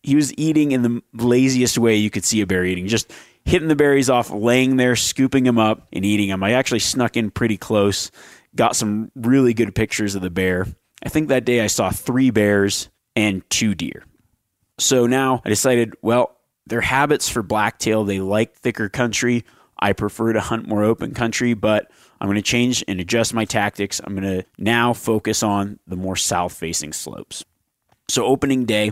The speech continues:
I decide to check out the other side of the mountain where we were at. So I hike down, and before daylight, drop off below camp,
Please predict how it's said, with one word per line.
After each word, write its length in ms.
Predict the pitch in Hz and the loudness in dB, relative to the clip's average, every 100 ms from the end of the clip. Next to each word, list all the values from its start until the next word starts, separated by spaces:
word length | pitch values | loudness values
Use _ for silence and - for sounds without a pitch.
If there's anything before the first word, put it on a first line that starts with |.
| - | -4
I 80 | - | -6
decide 580 | 95 104 123 110 107 - | -4 0 2 2 -2 -6
to 100 | 98 | -10
check 360 | - - 110 - | -2 0 0 0
out 340 | 101 95 - _ | 0 0 -2 _
the 300 | 98 82 - | -8 -4 0
other 280 | 113 113 110 | 2 2 2
side 320 | - 110 104 | 2 0 0
of 60 | 95 | -2
the 80 | |
mountain 420 | 92 87 90 - 92 | -4 -4 -6 -8 -6
where 180 | 90 | -4
we 80 | 90 | -4
were 100 | 87 | -4
at. 200 | 85 80 | -6 -6
So 100 | - | -4
I 60 | 87 | -2
hike 280 | 110 110 - | -2 -2 -2
down, 420 | 110 104 101 101 - - - _ _ | -2 0 0 -4 -10 -20 -20 _ _
and 400 | - 90 82 87 _ | -10 -8 -8 -12 _
before 360 | 101 - 123 110 | -10 -2 -2 0
daylight, 420 | 113 110 98 - | 0 0 -2 -2
drop 380 | 117 110 117 110 | 0 2 2 0
off 400 | 104 104 - - _ | 2 0 -4 -14 _
below 380 | - 98 110 117 | -6 0 2 2
camp, 420 | - 107 98 90 | -2 -4 -4 -6